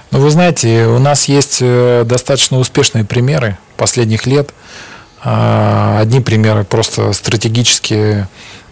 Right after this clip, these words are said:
или исторические были обусловлены различными, э, процессами. А, и в том числе персоналями, которые ими управляли. Например, есть, а, атомная отрасль, которая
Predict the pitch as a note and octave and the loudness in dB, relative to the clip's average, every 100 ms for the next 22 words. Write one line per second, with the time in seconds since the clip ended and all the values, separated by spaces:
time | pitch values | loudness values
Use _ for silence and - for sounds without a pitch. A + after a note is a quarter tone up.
0 | - - - - - - - A2+ G#2 G2+ | -18 -18 -16 -20 -20 -20 -2 0 2 0
1 | - A#2 B2 - - G#2+ G2+ G2+ G2+ G#2 | 2 2 2 -2 -2 -4 -2 -2 -2 -2
2 | G#2 A2 G#2+ G#2+ G#2 - - - - A2 | 0 0 2 0 -2 -6 -20 -18 -6 -2
3 | A2+ - B2+ G#2 G#2 G#2 G#2 G#2+ A2 G#2+ | 0 2 2 2 2 2 2 2 0 0
4 | - G#2 G2+ G2+ G2+ - A#2 B2 A2 G2 | 0 0 0 -2 -6 -10 -8 -6 -6 -2
5 | A2+ - D#3+ - A2+ G#2+ G2 - - - | -2 0 0 2 0 0 -2 -6 -20 -20
6 | - - A2+ G#2 G#2 G#2 G#2 G#2 G#2 G2+ | -20 -12 -4 0 2 2 0 0 0 -2
7 | G#2 - A#2 A2 A2 G#2+ B2 A2+ - - | -4 -6 -2 0 0 0 0 2 0 0
8 | G#2+ G#2 - A2+ - A#2 C3+ D3+ B2 G#2+ | 0 0 0 -2 0 2 2 2 2 0
9 | G2 A2 A2+ G#2+ G#2 G#2+ G2 A2 A2 G#2+ | -2 -2 0 0 0 0 0 0 0 2
10 | G#2 G2+ G2+ G2+ G#2+ G2+ G2+ G2+ G#2 - | 0 -2 -4 -4 -4 -2 -2 0 -2 -4
11 | - - - - - - G2+ G#2 A2 B2+ | -14 -16 -16 -18 -8 -4 0 2 0 0
12 | G#2+ G#2 G2+ G#2 G#2 - A2 G2+ - - | 0 2 2 0 -2 -4 -4 -12 -18 -8
13 | G#2+ - A2 G#2+ | -6 -2 0 2